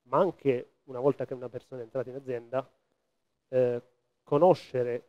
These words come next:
quelle, eh, capire quelle che sono effettivamente le skills che servono all'interno del proprio team, perché non in tutti i team può servire una persona che ne sa pacchi di C S S e di design, perché magari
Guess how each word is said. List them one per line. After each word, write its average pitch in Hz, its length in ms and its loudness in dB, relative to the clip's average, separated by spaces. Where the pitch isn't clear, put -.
quelle, 143 400 4
eh, 127 320 -4
capire 139 400 -2
quelle 139 200 4
che 120 120 -4
sono 143 240 -4
effettivamente 147 580 2
le 127 120 -4
skills - 580 -16
che - 120 -20
servono 143 720 2
all'interno 131 440 -6
del 127 100 -6
proprio 127 220 -10
team, 113 340 -20
perché 127 400 -6
non 170 160 0
in 160 80 -2
tutti - 220 -8
i 127 40 -12
team 131 300 -14
può 127 140 -12
servire 131 540 -6
una 135 140 -12
persona 127 420 -12
che 127 280 -8
ne 131 140 -18
sa 131 220 0
pacchi - 460 -10
di 120 440 -20
C - 140 -16
S - 200 -14
S 117 140 -14
e 143 60 -4
di 131 100 -10
design, 123 380 -10
perché - 240 -20
magari 131 400 -8